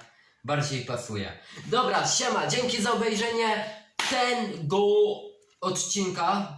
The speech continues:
Można to nazwać vlog. Tak, to był vlog. Dobra, siema. Ja nazywam się Sebastian.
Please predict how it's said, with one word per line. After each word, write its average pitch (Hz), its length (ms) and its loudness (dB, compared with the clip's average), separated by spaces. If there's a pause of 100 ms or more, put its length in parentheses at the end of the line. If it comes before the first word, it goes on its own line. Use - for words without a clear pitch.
(120)
Można 170 320 -6
to 165 200 -8
nazwać 180 420 -4
vlog. 165 580 -4 (220)
Tak, 165 300 0
to 185 80 -6
był 165 360 -2
vlog. 147 480 -4
Dobra, 143 360 -2
siema. - 500 -2 (540)
Ja 196 180 0
nazywam 202 480 0
się 208 240 0
Sebastian. 196 840 -4